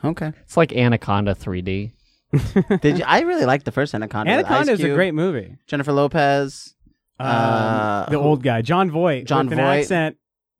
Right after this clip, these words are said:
Speaker 3: No idea where it's from.
Speaker 2: I was talking
Speaker 1: From
Speaker 2: about
Speaker 1: his,
Speaker 2: What?
Speaker 1: inla-, from his brain, dude.
Speaker 3: Yeah.
Speaker 1: It came out of his mind. That good of an actor, he created it.
Speaker 3: Anaconda is a movie where, like, I just, uh,
Speaker 1: That's the fucking laryngectomy 'cause
Speaker 3: Yeah.
Speaker 1: he got the, the,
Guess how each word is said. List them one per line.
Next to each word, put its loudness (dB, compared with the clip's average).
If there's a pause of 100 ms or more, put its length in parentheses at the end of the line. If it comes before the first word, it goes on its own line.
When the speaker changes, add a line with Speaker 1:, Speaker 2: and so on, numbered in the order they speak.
(260)
Speaker 3:
No 0
idea 0
where 0
it's -4
from. -12 (280)
Speaker 2:
I 2
was 0
talking 0
Speaker 1:
From -2
Speaker 2:
about 2
Speaker 1:
his, -4 (840)
Speaker 2:
What? 2
Speaker 1:
inla-, -2
from -4
his -2
brain, 0
dude. -2
Speaker 3:
Yeah. -2 (100)
Speaker 1:
It -20
came 0
out 4
of 2
his 0
mind. -2 (220)
That 2
good 4
of 4
an 2
actor, 0
he -2
created -4
it. -2
Speaker 3:
Anaconda 2
is 2
a 2
movie 4
where, 4
like, 0
I 0
just, -2
uh, -2
Speaker 1:
That's -4
the 2
fucking 0
laryngectomy -2
'cause 2
Speaker 3:
Yeah. 2
Speaker 1:
he 2
got 0
the, 0 (140)
the, 0